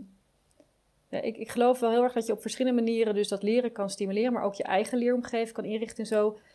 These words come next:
heb ik ook veel geëxperimenteerd met groepen door in Artes, ehm, een opdracht uit te zetten die een beetje vaag bleek. Dit is zoals jij ook een beetje vage opdracht. Van, nou, ga, we gaan door Artes rondlopen. En ga nou eens, eh,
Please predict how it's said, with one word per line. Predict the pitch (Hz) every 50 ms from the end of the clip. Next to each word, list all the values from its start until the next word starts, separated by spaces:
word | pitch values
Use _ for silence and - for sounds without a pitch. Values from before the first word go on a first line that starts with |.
| _ _ _ _ -
heb | 208 202 -
ik | - -
ook | - 240 269 -
veel | - 233 214
geëxperimenteerd | - - - - - 214 202 196 196 190 - 208 202 202 202 202
met | 202 196 196 196 196 196 - - -
groepen | - - - 220 220 220 196 175 185 214 254 262 269 214
door | 190 208 196 196 196 196 196 196 -
in | - 208 214 - -
Artes, | - 269 277 - 214 175 180 254 359 - - - - - - - _ _ _ _
ehm, | - 208 202 196 190 190 190 185 185 185 180 180 175 180 180 180 180 180 180 185 185 190 - _ _ _ _ _
een | - 190 - -
opdracht | - 262 285 - - - 214 196 190 190 - - -
uit | - 185 175 175 175
te | 180
zetten | 165 - 165 170 - 202 185
die | 180 196
een | 202
beetje | 196 202 190 190 185
vaag | - - 208 208 220 226 226 - -
bleek. | - 160 165 180 180 -
Dit | - 190 190
is | 185
zoals | - 190 185
jij | - 190 180 175 180
ook | 180
een | - -
beetje | 185 180 185 190
vage | - - 202 208 202 - -
opdracht. | - 214 - - 262 269 320 339 - -
Van, | - 220
nou, | 220 180 165
ga, | - - 190 196 185 190 190 - - _ _ _ _ _
we | - 185
gaan | - 196 190 185
door | - -
Artes | - 220 - - 247 -
rondlopen. | 240 226 247 240 226 226 214 220 220 220 220 - 220 247 277 - - _ _ _ _ _ _ _ _ _ -
En | 190 196
ga | 190 - 233 233 262
nou | 269 262 247 240 226
eens, | 220 214 214 - - - - _ _
eh, | - 190 190 185 180 180